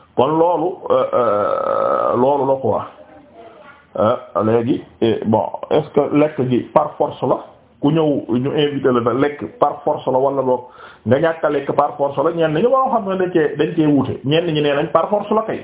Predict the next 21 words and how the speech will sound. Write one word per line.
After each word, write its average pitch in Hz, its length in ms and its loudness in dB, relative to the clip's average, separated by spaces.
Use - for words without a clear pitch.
parce 180 220 0
que 226 40 0
boo 320 160 0
ñëwee 247 300 2
taxaw 214 240 0
noonu, 202 220 0
surtout 254 280 2
wooroo, 220 440 2
ñu 131 120 0
ne 165 100 4
loolu 165 320 0
noonu, 143 220 0
loolu 160 160 0
mooy 147 200 0
ci 160 80 0
wooru 165 320 2
la 117 80 0
ñuy 107 120 -2
wax. 90 160 -4
Waaw, 120 240 2
lekk 151 200 0